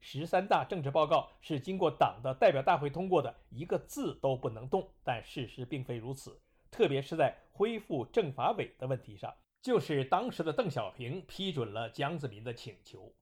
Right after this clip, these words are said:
不过，即使是这样，当时在政治局常委内分管纪检和政法等事务的乔石还是坚持要求政法委员会恢复以后，仍然要贯彻党政职能分开的原则。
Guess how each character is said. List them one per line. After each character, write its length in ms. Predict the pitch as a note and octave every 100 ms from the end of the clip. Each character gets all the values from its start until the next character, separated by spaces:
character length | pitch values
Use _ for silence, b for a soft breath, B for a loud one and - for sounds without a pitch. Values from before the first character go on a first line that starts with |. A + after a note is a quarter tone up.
| _
不 120 | - E3
过， 320 | E3+ A#2 -
即 200 | - A#3
使 160 | C#4 A#2+
是 140 | A2+
这 180 | D#3+ F#3+
样， 160 | B2+ G2+ _
当 180 | A#3 C4+
时 160 | -
在 180 | A3+ D#3+
政 220 | D3+ B3+
治 80 | C#3
局 180 | A#2 D3+
常 240 | - D3
委 120 | F#3 B2
内 180 | B2+
分 260 | A#2+ - B3
管 160 | A#3+ A#2+
纪 180 | - A3
检 220 | C3+ G#2
和 80 | -
政 240 | B2+ A3+ C#3
法 160 | G#2+
等 160 | C3 A#2
事 160 | -
务 120 | E3+ C3+
的 120 | G2+
乔 320 | - G2+ C#3
石 240 | - A2
还 160 | A#2+ B2+
是 240 | - A2 G#2
坚 320 | - G#3 A#3+
持 180 | - A#2+
要 180 | A#2+
求 300 | C3+ G#2+ G2 b b
政 200 | - G#3
法 160 | C3+ B2+
委 100 | B2+
员 120 | G2
会 180 | A#2+ B2
恢 200 | - G3+
复 160 | - A2+
以 60 | -
后， 240 | C#3 C3 B B
仍 200 | B2+ G#3+
然 120 | G3+
要 100 | F#3+
贯 360 | - - C4+ A#2
彻 240 | - C3+ A2
党 220 | C3+ A2 -
政 200 | C3+ A#2
职 100 | A#2+
能 160 | B2 C3+
分 220 | C3+ B2+
开 160 | -
的 80 | A2+
原 260 | G2 F#2 G#2
则。 220 | A2+ G2+